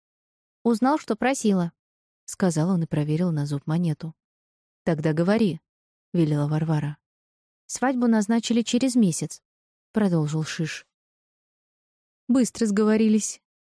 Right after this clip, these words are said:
кивнула женщина и направилась к кровати. «Я так и знала, что Казимир захочет девку поскорее устроить. Товар-то порченый».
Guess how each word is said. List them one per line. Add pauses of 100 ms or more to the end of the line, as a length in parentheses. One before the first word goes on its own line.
(120)
кивнула
женщина
и
направилась
к
кровати. (500)
«Я
так
и
знала,
что
Казимир
захочет
девку
поскорее
устроить. (380)
Товар-то
порченый».